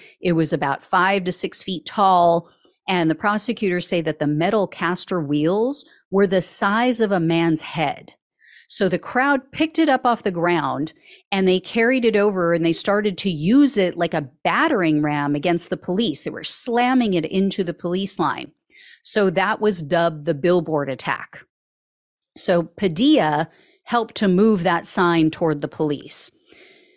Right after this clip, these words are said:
So sometime after that, um, and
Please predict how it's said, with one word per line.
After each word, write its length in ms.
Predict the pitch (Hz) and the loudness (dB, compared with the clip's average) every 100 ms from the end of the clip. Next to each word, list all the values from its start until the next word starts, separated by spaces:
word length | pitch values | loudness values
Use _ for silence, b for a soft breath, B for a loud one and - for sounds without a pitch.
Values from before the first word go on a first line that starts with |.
| b | b
So 180 | - | -4
sometime 420 | 190 - 339 339 320 | -2 4 4 6 6
after 300 | 294 277 226 | 4 2 2
that, 400 | 190 160 170 - _ - | 2 2 0 -4 _ -4
um, 320 | 175 165 160 | 0 2 0
and 260 | 170 165 | 0 -2